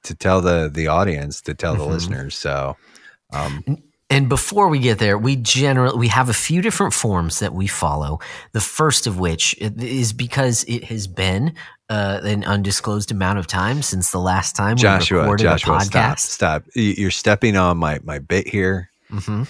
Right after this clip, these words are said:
Speaker 1: And it hurts my feelings. It hurts my,
Speaker 2: Ouch.
Speaker 1: like, it hurts
Speaker 2: When I
Speaker 1: me
Speaker 2: step on your bit?
Speaker 1: more. It, it hurts me. I hate when you step on my bit. Um, it hurts me more than that terrible pun or dad joke that you tried to open the show with.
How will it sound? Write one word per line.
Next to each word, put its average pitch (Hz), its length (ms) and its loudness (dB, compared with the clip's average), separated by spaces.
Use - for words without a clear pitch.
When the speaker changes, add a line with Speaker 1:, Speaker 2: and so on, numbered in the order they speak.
Speaker 1:
And 85 100 -2
it 82 120 -6
hurts - 280 2
my 101 140 2
feelings. 71 400 -4
It 80 80 -2
hurts 143 220 2
my, 131 60 4
Speaker 2:
Ouch. - 300 0
Speaker 1:
like, 120 240 4
it 170 220 6
hurts 147 260 6
Speaker 2:
When 107 100 4
I - 20 4
Speaker 1:
me 143 80 6
Speaker 2:
step 131 180 2
on 117 140 4
your 117 100 4
bit? 127 100 6
Speaker 1:
more. 110 460 8
It, 101 220 2
it 104 120 2
hurts 139 240 2
me. 123 100 -2
I 95 120 4
hate 123 240 4
when 104 160 4
you 82 80 -2
step - 280 -4
on 76 120 0
my 67 160 -6
bit. 71 320 -10
Um, 80 400 0
it 127 140 6
hurts 202 240 4
me 131 160 4
more 107 400 6
than 95 160 2
that 87 200 -2
terrible 92 520 0
pun 78 500 -2
or 78 80 -6
dad 95 380 2
joke 78 240 -2
that 78 160 -4
you 80 100 -4
tried 80 240 -2
to - 80 -6
open 78 300 0
the 69 80 -2
show 73 300 0
with. 62 300 -6